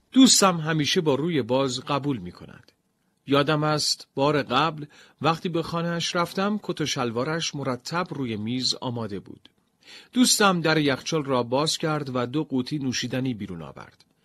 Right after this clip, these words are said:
یکی را به من داد و یکی دیگر را خودش سر کشید و به تلویزیون خیره شد.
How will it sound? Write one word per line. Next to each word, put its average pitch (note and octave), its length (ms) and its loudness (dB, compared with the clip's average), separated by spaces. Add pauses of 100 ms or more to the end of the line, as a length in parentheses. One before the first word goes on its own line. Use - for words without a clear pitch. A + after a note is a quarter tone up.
(240)
یکی B2+ 240 -2
را A2 100 -2
به G#2 100 -4
من A2+ 220 -2
داد F3 260 -4 (320)
و B2 100 4
یکی F#3 300 -4
دیگر C#3+ 320 -2
را D#3 220 -6
خودش C3 420 -6
سر D3 220 -4
کشید F3+ 480 -6
و A2+ 100 0
به A2 120 -4
تلویزیون C3+ 680 -2
خیره G2+ 320 -8
شد. - 300 -16